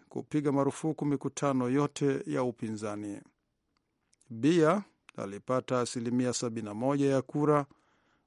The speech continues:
wakati mpinzani wake Maurice Kamto alipata asilimia kumi na nne.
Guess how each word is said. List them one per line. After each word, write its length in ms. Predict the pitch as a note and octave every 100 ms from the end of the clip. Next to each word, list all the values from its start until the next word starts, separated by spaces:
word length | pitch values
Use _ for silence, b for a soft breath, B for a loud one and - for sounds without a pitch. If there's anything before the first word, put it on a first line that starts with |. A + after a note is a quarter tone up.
| _ -
wakati 420 | G#2+ C3+ C3+ C3
mpinzani 460 | A#2+ C3 B2 B2+
wake 400 | B2+ C3+ C3+ -
Maurice 400 | B2+ B2+ B2+ B2+ -
Kamto 540 | A#2 A2+ - D3 D3 B2+ _
alipata 800 | - B2 B2 C3 A#2+ B2+ C3 D3+
asilimia 880 | F#3 C3 - A#2+ A#2 A#2 A2+ A#2 C3+ - -
kumi 240 | B2+ A2
na 180 | G2+ G2+
nne. 380 | A2 A2+ A2